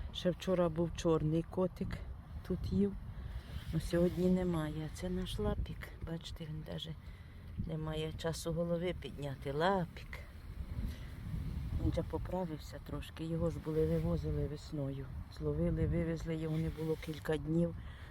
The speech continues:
Потім він прийшов такий зморений,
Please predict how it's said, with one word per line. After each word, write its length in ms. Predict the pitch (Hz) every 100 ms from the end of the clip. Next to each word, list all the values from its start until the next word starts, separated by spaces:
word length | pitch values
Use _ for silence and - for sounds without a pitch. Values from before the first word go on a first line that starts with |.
| -
Потім 360 | 160 - 175 160
він 180 | 165 156
прийшов 600 | 165 165 - - 180 170 -
такий 400 | 156 - 151 147 - - - - - - - - - - - - - - -
зморений, 960 | 156 170 190 175 170 165 170 165 160